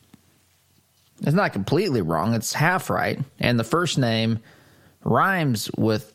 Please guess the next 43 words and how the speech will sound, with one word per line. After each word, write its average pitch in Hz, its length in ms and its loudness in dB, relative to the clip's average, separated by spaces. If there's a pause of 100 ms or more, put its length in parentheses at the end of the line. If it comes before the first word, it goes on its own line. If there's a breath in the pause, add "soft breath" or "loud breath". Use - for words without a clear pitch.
her 123 180 4
real 107 240 2
name 95 400 0 (320)
that 110 160 0
he 104 40 0
uses. 98 360 0
But 147 120 2
I 151 60 0
want 170 180 0
you 160 60 -4
to 160 80 0
hear 170 160 2
this, 82 380 -4
and 117 120 0
I 127 40 2
want 143 180 0
to - 40 -2
talk 151 160 0
about 113 200 -2
this 117 160 0
for 113 140 0
a 110 40 2
minute 110 240 2
because 117 280 2
I 123 100 2
think 143 180 2
it 117 100 -2
shows 135 340 0
the 107 100 0
desperation 123 960 0 (680 loud breath)
of 113 140 2
the 113 60 2
Biden 127 400 2
campaign, 107 540 2
giving, 120 420 0 (460 loud breath)
uh, 113 100 2
given 131 280 0
all 127 140 0
the 113 100 -4
things 123 240 2
that 117 100 0
we 107 140 0
know 107 480 0